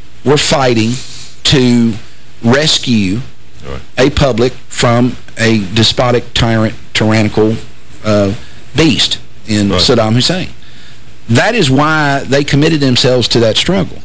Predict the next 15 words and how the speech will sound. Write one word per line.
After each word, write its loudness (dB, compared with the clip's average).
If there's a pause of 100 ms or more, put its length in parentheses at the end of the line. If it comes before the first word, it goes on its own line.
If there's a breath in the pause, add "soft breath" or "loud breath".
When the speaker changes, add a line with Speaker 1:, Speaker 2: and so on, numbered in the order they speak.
(640 loud breath)
Speaker 1:
But 4
I 2
don't 0
know 2
from 2
a 2
position 2
of 0
national 2
interest 0
if 0
we 4
gave 2
one 4
darn -4